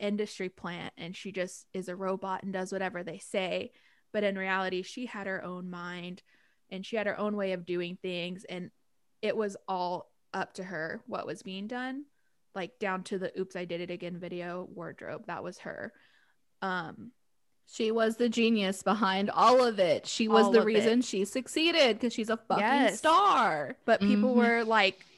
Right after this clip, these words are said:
Speaker 1: saying, since she's just this dumb girl,
Speaker 2: Dumb little girl,
Speaker 1: dumb little
Speaker 2: so
Speaker 1: girl.
Speaker 2: young.
Speaker 1: Yeah, she's just listening to the industry and she's, like, sexualizing herself to sell, like, sex sells or whatever.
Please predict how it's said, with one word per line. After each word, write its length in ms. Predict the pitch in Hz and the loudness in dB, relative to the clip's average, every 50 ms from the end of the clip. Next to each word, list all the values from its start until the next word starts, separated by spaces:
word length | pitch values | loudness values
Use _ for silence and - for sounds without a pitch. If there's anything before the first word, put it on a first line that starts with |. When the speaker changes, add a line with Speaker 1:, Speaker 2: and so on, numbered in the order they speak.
| _ | _
Speaker 1:
saying, 420 | - - - 330 311 269 262 262 262 | -6 0 2 4 4 4 0 -2 -2
since 240 | - 262 226 226 | -4 -4 -6 -6
she's 240 | - - 233 214 202 | -6 -6 -6 -6 -4
just 240 | - 214 214 - - | -4 -6 -8 -4 -4
this 160 | 247 240 226 - | -4 -4 -4 -4
dumb 360 | 196 202 196 190 202 220 233 | -2 0 2 2 2 2 0
girl, 720 | 226 247 247 254 247 226 208 196 190 185 185 185 185 208 247 | 0 0 2 2 4 4 4 4 2 2 2 0 -2 -2 -2
Speaker 2:
Dumb 240 | 226 208 220 233 240 | 0 0 0 0 0
little 220 | 247 254 262 269 | 2 2 2 0
girl, 480 | 262 - 277 262 247 240 226 208 208 220 | 2 2 2 4 4 6 6 6 6 6
Speaker 1:
dumb 60 | 226 | 6
little 200 | 233 247 262 269 | 4 4 2 2
Speaker 2:
so 180 | - 196 202 240 | 4 4 4 4
Speaker 1:
girl. 0 | |
Speaker 2:
young. 680 | 226 214 - 240 226 214 208 208 202 202 202 202 208 208 | 4 4 4 4 4 4 2 2 2 0 0 0 0 0
Speaker 1:
Yeah, 300 | 233 220 202 190 180 196 | 2 2 4 4 2 0
she's 280 | - - - 226 208 | -2 -4 -6 -4 -4
just 240 | 214 220 208 - - | -4 -4 -6 -6 -6
listening 720 | 196 208 208 208 - - 220 208 208 202 196 196 196 202 - _ - - - - _ _ - | -4 -4 -4 -4 -6 -8 -6 -4 -4 -4 -4 -6 -8 -10 -12 _ -20 -20 -20 -20 _ _ -8
to 160 | - 220 208 | -4 -2 -2
the 160 | 202 - - 202 | 0 0 2 2
industry 680 | 202 196 196 190 196 190 - - - 190 185 190 196 190 | 2 2 0 -2 -4 -6 -8 -10 -8 -6 -4 -2 -2 -2
and 160 | 175 185 180 | -4 -4 -8
she's, 280 | - - 202 196 185 - | -8 -6 -6 -6 -6 -6
like, 240 | 185 175 - - _ _ _ _ _ | -8 -8 -10 -12 _ _ _ _ _
sexualizing 1000 | - - - - 247 226 226 - - 240 220 214 202 196 196 196 202 196 196 - | -20 -12 -6 -4 -4 -4 -4 -4 -6 -4 -4 -2 -2 -2 -2 -4 -4 -6 -6 -6
herself 600 | - 190 175 - - - 190 170 170 175 - _ | -8 -8 -8 -10 -6 -4 -2 -2 -2 -4 -8 _
to 100 | - 196 | -14 -14
sell, 420 | 175 - - - 226 202 190 175 180 | -14 -14 -4 -2 0 0 0 0 -2
like, 220 | 175 160 120 - - | -2 -4 -4 -6 -10
sex 360 | - - 214 190 190 - - | -8 -6 -6 -6 -6 -8 -6
sells 260 | - 180 170 160 165 | -2 0 0 0 0
or 40 | 165 165 | -2 -2
whatever. 520 | - - 131 - - 160 165 165 - - | 0 0 -2 -2 -2 -2 -2 -2 -4 -6